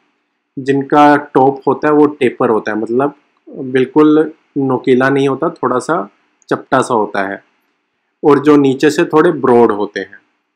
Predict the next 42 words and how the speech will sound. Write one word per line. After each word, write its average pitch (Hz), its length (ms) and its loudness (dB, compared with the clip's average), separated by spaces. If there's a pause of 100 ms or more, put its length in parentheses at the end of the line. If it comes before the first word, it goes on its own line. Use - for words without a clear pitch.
(440)
जो 131 140 -2
हमारा 143 320 0
left 135 380 -2
lung 151 360 0
है 165 160 -4
उसमें 147 420 -2
two 135 260 0
lobes 120 360 -2
होते 110 240 -6
हैं 156 180 -14 (380)
और 135 180 -2
right 123 260 -2
lungs 127 300 -2
में 160 180 -2
तीन 143 340 0
lobes 107 360 -4
होते 101 220 -8
हैं, 101 240 -14
मतलब 120 180 -4
हमारे 123 340 -2
left 120 340 -4
lung 127 240 -2
में 127 140 -4
दो 113 160 0
part 127 260 -2
होते 139 200 -4
हैं 190 160 -12 (540)
और 147 120 0
right 123 240 0
lung 120 220 -2
में 170 140 0
तीन 139 300 0
part 104 220 -2
होते 101 180 -8
हैं। 104 120 -14 (840)
जो 135 180 0
left 127 340 0
lung 170 220 4
होता 156 300 2
है 170 180 -2 (380)
वो 143 140 4
slightly 143 760 2